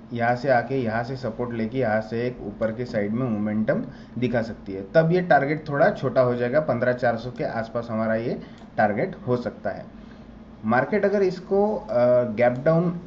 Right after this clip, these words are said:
यही कहीं market खुलती है या फिर यही कहीं market खुलती है और इसको एक बड़ी candle के साथ break करती है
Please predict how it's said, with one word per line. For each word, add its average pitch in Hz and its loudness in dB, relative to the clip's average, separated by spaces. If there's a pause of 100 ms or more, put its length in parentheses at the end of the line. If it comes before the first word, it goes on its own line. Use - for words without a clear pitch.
(160)
यही 147 0
कहीं 165 2
market 156 0
खुलती 131 -2
है 143 -2
या 139 2
फिर 135 -2
यही 123 0
कहीं 143 -2
market 131 -2
खुलती 127 -2
है 139 2
और 135 0
इसको 131 -2
एक 160 -2
बड़ी 147 2
candle 160 0
के 156 -2
साथ 156 -2
break 123 -4
करती 131 -2
है 117 -4